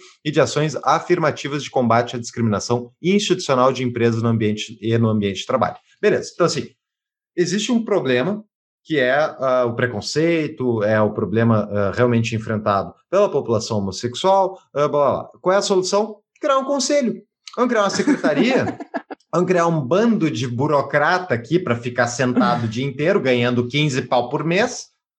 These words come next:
Speaker 1: pra fazer o quê? Entendeu? Tipo, é ridículo. Os caras pegam uma bandeira que muitas vezes é justificada, não só nessa parte aqui, mas em outra.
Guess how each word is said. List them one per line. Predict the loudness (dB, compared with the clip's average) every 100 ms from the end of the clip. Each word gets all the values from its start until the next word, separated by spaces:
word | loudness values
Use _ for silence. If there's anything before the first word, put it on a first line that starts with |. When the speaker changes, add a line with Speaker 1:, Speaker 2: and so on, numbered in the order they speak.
| _
Speaker 1:
pra | -2 0
fazer | 0 2
o | 0 0
quê? | 0 0 -2 _ _ _ _
Entendeu? | 0 2
Tipo, | 2 2 0 0
é | 2
ridículo. | 2 2 0 0 0 0
Os | -4
caras | 0 0 2
pegam | 0 2 2
uma | 2
bandeira | 0 0 0 0
que | -2
muitas | -2 2 2 2
vezes | 0 0
é | 0
justificada, | 0 -4 -4 -4 0 0 0
não | -2
só | -2 -2
nessa | -2 -4
parte | -2 0 0 -6
aqui, | -4
mas | -2 0
em |
outra. | -2 -4